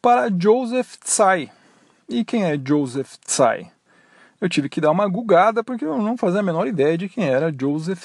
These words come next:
Tsai. Ele é o cofundador do site de comércio eletrônico Alibaba.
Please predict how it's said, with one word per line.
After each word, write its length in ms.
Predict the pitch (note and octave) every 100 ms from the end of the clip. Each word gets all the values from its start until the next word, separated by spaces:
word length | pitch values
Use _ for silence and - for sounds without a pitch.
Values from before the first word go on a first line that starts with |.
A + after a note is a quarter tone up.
| -
Tsai. 400 | - B2+ A#2 A#2+
Ele 200 | B3 B3
é 60 | B3+
o 180 | C4+ -
cofundador 800 | - D4+ - C#4+ F#3 D3 E3+ G3 - -
do 220 | F3 D3 E3
site 360 | - D#3+ D#3+
de 80 | D#3+
comércio 460 | E3 C#3+ C#3 E3 E3+
eletrônico 840 | D#3 - - F#3+ F3+ C#3 - A2+ -
Alibaba. 800 | F#3+ F3+ F#3+ F3 E3+ D3+ C#3+